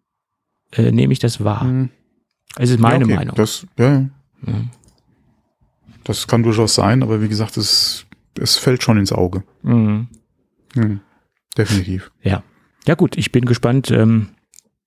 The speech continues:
Speaker 1: ob das jetzt wirklich ein Hardware-Problem ist, ob es ein Software-Problem ist oder
Speaker 2: Hm.
Speaker 1: wie auch immer. Werden wir in den nächsten Tagen sicherlich sehen. So.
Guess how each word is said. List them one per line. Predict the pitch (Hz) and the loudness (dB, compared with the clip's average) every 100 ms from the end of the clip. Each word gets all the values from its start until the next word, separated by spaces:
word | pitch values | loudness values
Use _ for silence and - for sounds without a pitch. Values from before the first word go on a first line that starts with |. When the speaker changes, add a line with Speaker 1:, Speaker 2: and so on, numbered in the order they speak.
| _ _ - _ _ _ _ _ - - _ - | _ _ -20 _ _ _ _ _ -20 -20 _ -6
Speaker 1:
ob | - - | -4 -2
das | 107 - | -2 0
jetzt | 107 113 | -2 -2
wirklich | 107 107 - | 0 -2 -2
ein | 104 95 | -2 0
Hardware-Problem | 101 107 - 113 110 104 107 107 | 0 0 0 0 0 2 2 2
ist, | 104 | 0
ob | - 104 | 0 -2
es | - | -2
ein | |
Software-Problem | - 113 - 107 - 98 104 101 | 0 -2 0 -2 0 0 2 2
ist | 101 - | 0 -2
oder | 202 104 98 110 113 | -2 0 0 0 2
Speaker 2:
Hm. | 113 110 107 110 107 - _ 190 147 - _ _ _ - - _ - | 2 2 2 -2 -6 -12 _ -16 -12 -12 _ _ _ -20 -20 _ -2
Speaker 1:
wie | 107 | 0
auch | - | 0
immer. | 104 117 - - - - - - | -2 -4 -8 -14 -16 -16 -8 0
Werden | 101 104 | 0 2
wir | 101 | 2
in | - | 2
den | 98 | 2
nächsten | 101 101 - 110 | 0 -2 -2 -4
Tagen | - 101 104 104 98 | -2 -2 -2 -2 -4
sicherlich | - 107 110 110 | -2 0 0 0
sehen. | - 104 95 - _ _ _ _ _ - - _ _ _ _ _ _ _ _ _ _ _ _ _ _ | 0 0 -2 -10 _ _ _ _ _ -20 -20 _ _ _ _ _ _ _ _ _ _ _ _ _ _
So. | 120 110 214 135 117 | -2 0 2 0 -4